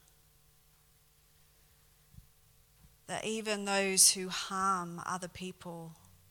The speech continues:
in hugely profound ways still get to eat with you, dine with you, share with you. And God, we all find ourselves somewhere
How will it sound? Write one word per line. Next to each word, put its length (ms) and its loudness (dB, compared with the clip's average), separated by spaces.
in 140 -8
hugely 1040 -4
profound 560 -6
ways 840 -2
still 300 -4
get 220 -4
to 180 0
eat 480 -6
with 200 -14
you, 280 -14
dine 380 -4
with 180 -14
you, 220 -16
share 400 -2
with 240 -14
you. 280 -18
And 100 -8
God, 240 6
we 160 -4
all 460 0
find 720 -2
ourselves 560 2
somewhere 840 4